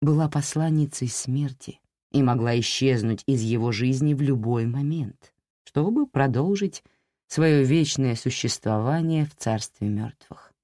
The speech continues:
И Матвей осознал, что хочет оставить ей на память о себе нечто большее, чем воспоминания.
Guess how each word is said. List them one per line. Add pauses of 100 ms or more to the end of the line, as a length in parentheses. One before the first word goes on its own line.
(1200)
И
Матвей
осознал, (600)
что
хочет
оставить
ей
на
память
о
себе (420)
нечто
большее,
чем
воспоминания.